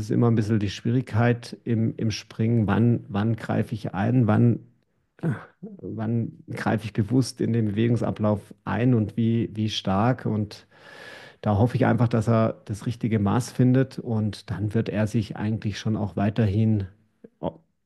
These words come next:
in einem, ja, irgendwo vorne, vorne wiederfinden. Also das, ähm, das Potenzial hat er, das hat er gezeigt und da glaub ich auch dran. Und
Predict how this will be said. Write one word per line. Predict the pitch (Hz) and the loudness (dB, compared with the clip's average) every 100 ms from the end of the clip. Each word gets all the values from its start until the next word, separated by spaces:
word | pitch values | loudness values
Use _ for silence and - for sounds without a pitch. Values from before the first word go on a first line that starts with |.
| _ _ _ | _ _ _
in | 104 | 0
einem, | 104 101 82 - _ _ _ _ _ _ 98 - | 2 0 -4 -14 _ _ _ _ _ _ -20 -14
ja, | - 98 104 87 _ _ _ _ _ _ _ _ _ | -6 -2 -2 -2 _ _ _ _ _ _ _ _ _
irgendwo | - 110 104 107 | 0 0 2 0
vorne, | - 107 113 113 95 - _ _ _ _ _ _ - | 2 4 6 4 2 -4 _ _ _ _ _ _ -4
vorne | 123 113 98 | 2 4 6
wiederfinden. | 135 160 107 98 - | 4 4 0 -2 -4
Also | 92 95 101 | -4 -2 -2
das, | 98 104 - - - 120 | -2 -4 -4 -12 -8 -6
ähm, | 104 104 | -4 -6
das | 101 104 | -6 -8
Potenzial | - 110 110 101 101 101 107 101 | -8 -6 -6 -4 -2 2 2 0
hat | 101 | -2
er, | 127 | -2
das | 110 104 | -2 -2
hat | 104 | -2
er | 104 | -2
gezeigt | 104 101 - 85 107 - 95 | -4 -6 -6 -6 -6 -6 -6
und | 101 98 - - | -4 -6 -10 -10
da | 98 101 | -10 -8
glaub | - 92 | -6 -4
ich | 110 | -2
auch | 92 90 | -4 -6
dran. | - 98 98 101 | -8 -2 0 0
Und | 98 101 101 | -2 -4 -6